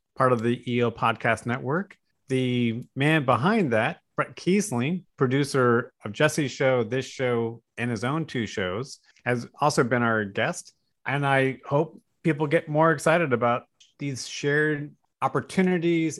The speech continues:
and values and shared efforts among both cooperators and people in the esop world.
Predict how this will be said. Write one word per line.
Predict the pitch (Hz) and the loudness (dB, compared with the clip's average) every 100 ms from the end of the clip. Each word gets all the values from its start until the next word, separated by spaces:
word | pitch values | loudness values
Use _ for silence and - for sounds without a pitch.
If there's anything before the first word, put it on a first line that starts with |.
| - | -12
and | 110 107 | -10 -2
values | 123 135 139 135 135 135 123 - | 0 2 0 -4 -6 -8 -10 -12
and | 113 | -12
shared | - 135 123 117 117 - | -8 -4 -2 -4 -8 -6
efforts | 139 - 110 101 - - _ _ - | -6 -2 -4 -4 -8 -18 _ _ -10
among | 131 131 127 | -4 0 0
both | 110 127 131 - _ _ | 4 4 4 -2 _ _
cooperators | - 143 151 - 139 135 131 127 120 | 0 4 4 2 -4 -2 -2 -2 -6
and | 120 | -12
people | - 127 127 117 123 | -8 -4 0 0 -2
in | 117 117 | -6 -8
the | 110 - | -8 -8
esop | 110 117 101 - | -4 -2 -4 -4
world. | 95 80 98 | -6 -6 -10